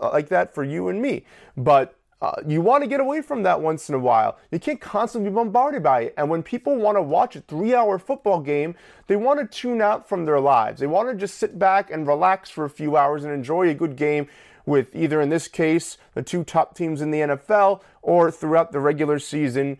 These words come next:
or maybe even into the postseason, watching your hometown team play. So Trump said, and, and I quote, "A lot of people in the N F L have been calling and thanking him regarding,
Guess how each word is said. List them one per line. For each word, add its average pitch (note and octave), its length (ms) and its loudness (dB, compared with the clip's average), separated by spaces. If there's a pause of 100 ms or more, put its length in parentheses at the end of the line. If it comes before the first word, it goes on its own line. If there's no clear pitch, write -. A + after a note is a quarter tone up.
(160)
or C3+ 140 0
maybe C#3+ 240 0
even C#3+ 400 -2
into D3 220 -4
the D#3+ 120 -6
postseason, F3 580 -2
watching D#3+ 400 0
your D3+ 160 0
hometown C#3 560 -4
team B2+ 320 -4 (320)
play. A#2+ 380 2 (720)
So - 400 0 (140)
Trump G3 260 -2
said, F3+ 280 0
and, D3 260 0
and C3+ 160 0
I B2 80 2
quote, D3 420 0 (300)
"A D3+ 80 2
lot F#3+ 220 6
of A3+ 100 -2
people G3+ 240 -4
in F#3 60 -2
the E3 80 2
N E3 80 2
F E3+ 120 -6
L E3 80 4
have D3+ 120 0
been C3+ 100 -4
calling D#3+ 340 -2
and A#2+ 140 -4
thanking F3 460 -2
him A2+ 320 -2 (340)
regarding, D3 720 2